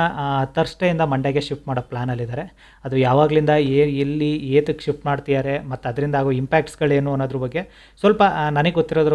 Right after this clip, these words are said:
ಪ್ರಕಾರ ನಿಮಗೆ ಆ ನಾಲೆಡ್ಜ್ನ ಶೇರ್ ಮಾಡ್ತೀನಿ. So ಅದೇನು ಅಂತ ನೋಡೋಣ ಬನ್ನಿ. ಆ, just ಒಂದು ಇಮೇಜ್ ಇದೆ, ಆ ಇಮೇಜಲ್ಲಿ ತೋರಿಸ್ತಾ ಹೋಗ್ತೀನಿ. So actually ಬಂದು, ಆ, ಎನ್ ಎಸ್ ಸಿ ಅವರು ಏನು ಮಾಡ್ಲಿಕ್ಕೆ ಹೊರಟಿದ್ದಾರೆ, ಏಪ್ರಿಲ್ ಫೋರ್ತ್. So ಏಪ್ರಿಲ್ ಫೋರ್ತ್ is the last Thursday, I guess. ಏಪ್ರಿಲ್ ಫೋರ್ತು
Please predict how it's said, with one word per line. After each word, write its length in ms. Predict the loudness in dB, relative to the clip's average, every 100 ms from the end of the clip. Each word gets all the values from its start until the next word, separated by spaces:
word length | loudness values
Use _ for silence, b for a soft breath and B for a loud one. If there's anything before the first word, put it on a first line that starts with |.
| 4
ಪ್ರಕಾರ 380 | 2 -4 -4 -2
ನಿಮಗೆ 260 | -2 -2 -2
ಆ 100 | -2
ನಾಲೆಡ್ಜ್ನ 420 | -2 -2 -4 -6
ಶೇರ್ 280 | -6 -8 -6
ಮಾಡ್ತೀನಿ. 380 | -10 -10 -14 -14 b b b 2
So 140 | 2
ಅದೇನು 360 | 4 2 2 2
ಅಂತ 160 | -2
ನೋಡೋಣ 440 | -4 -2 -2 0 -2
ಬನ್ನಿ. 240 | -4 -6
ಆ, 320 | -6 -2 0
just 500 | 0 -2 0 0 0 -4 -6
ಒಂದು 220 | -4 0
ಇಮೇಜ್ 380 | 0 0 0 0
ಇದೆ, 120 | -2
ಆ 60 | -2
ಇಮೇಜಲ್ಲಿ 640 | -2 -4 -4 -4 -4 -6
ತೋರಿಸ್ತಾ 380 | -8 -8 -6 -8
ಹೋಗ್ತೀನಿ. 360 | -8 -10 -12 -12 B B B 0
So 40 |
actually 680 | 2 4 2 2 0 2 2
ಬಂದು, 320 | 0 -2 -4
ಆ, 180 | 0 4
ಎನ್ 200 | 4 4
ಎಸ್ 120 | 0
ಸಿ 80 | 2
ಅವರು 180 | 2 2
ಏನು 140 | 2
ಮಾಡ್ಲಿಕ್ಕೆ 300 | -2 -4 -6
ಹೊರಟಿದ್ದಾರೆ, 380 | -8 -8 -8 -2
ಏಪ್ರಿಲ್ 360 | -2 0 -2 -2
ಫೋರ್ತ್. 340 | -6 -8 -12 _ _ b b b 2
So 80 |
ಏಪ್ರಿಲ್ 420 | 2 2 0 -2 -2
ಫೋರ್ತ್ 480 | 0 0 0 -2
is 100 | -4
the 200 | -2 -2
last 400 | 0 0 -2 -2
Thursday, 520 | -12 -8 -8 -6 -6 -6
I 60 |
guess. 180 | -8 -6
ಏಪ್ರಿಲ್ 300 | -8 -4 -6
ಫೋರ್ತು 480 | -4 -6 -6 -14